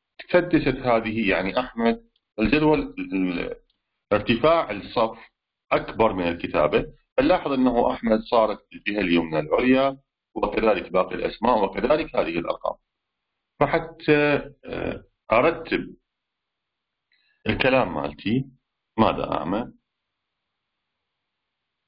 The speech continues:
أظلل الجدول كامل، من أظلله؟ من هذه العلامة يتم تطويل الجدول كامل،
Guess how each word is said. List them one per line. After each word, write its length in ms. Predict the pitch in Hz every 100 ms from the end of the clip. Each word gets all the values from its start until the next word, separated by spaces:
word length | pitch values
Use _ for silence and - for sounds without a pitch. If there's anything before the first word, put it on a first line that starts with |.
| _ _ _ -
أظلل 320 | 110 147 156
الجدول 440 | 135 120 104 92 90
كامل، 380 | 92 82 98
من 160 | 107 131
أظلله؟ 500 | 104 92 98 123 - -
من 200 | 117 113
هذه 360 | 110 90 87
العلامة 480 | 82 71 78 76 85
يتم 380 | - - - -
تطويل 320 | - 76 76
الجدول 400 | 71 80 73 73
كامل، 540 | - _ 71 98 139